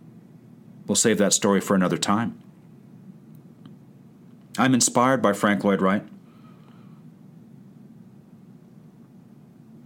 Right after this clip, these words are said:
They would say that, uh, when it came time for him to draw,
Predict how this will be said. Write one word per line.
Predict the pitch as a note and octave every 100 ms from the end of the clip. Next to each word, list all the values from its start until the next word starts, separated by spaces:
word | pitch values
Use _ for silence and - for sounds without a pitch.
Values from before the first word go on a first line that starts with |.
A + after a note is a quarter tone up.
| - - - - - -
They | G#2+
would | G2+
say | - B2 B2+
that, | A2+ -
uh, | A2+ G2+ - - -
when | G#2
it | G#2+
came | - B2 A#2+
time | A#2+ B2
for | A2+
him | A2 B2
to | A2
draw, | A2+ A2 A#2+ C#3+